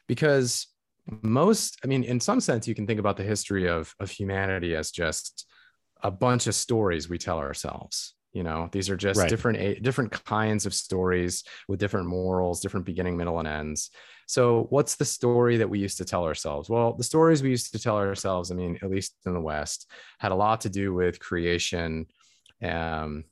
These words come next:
Speaker 1: had a lot to do with salvation, had a lot to do with destiny,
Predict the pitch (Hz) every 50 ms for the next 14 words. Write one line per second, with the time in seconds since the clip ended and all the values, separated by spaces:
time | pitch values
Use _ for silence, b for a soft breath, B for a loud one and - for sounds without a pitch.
0 | _ _ _ _ _ _ _ _ _ _ - - - 113 107 104 101 101 104 -
1 | 101 101 95 95 95 - - 92 90 90 87 82 78 76 73 - - 80 76 76
2 | 76 76 73 b b b b b b b _ - 98 92 92 92 101 98 98 101
3 | - 104 92 92 98 95 92 92 90 87 95 - 98 85 - - - - - -
4 | 92 85 82 80 80 80 82 -